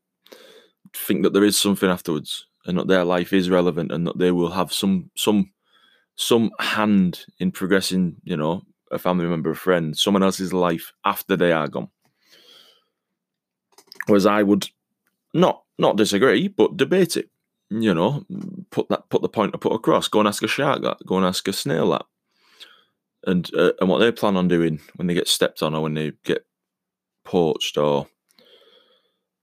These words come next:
or pass on. You know, everything feeds everything.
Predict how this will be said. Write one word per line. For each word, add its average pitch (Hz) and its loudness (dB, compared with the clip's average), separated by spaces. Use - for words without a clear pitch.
or 85 -4
pass - -2
on. 76 2
You 98 0
know, 80 -2
everything 143 0
feeds 117 2
everything. 92 0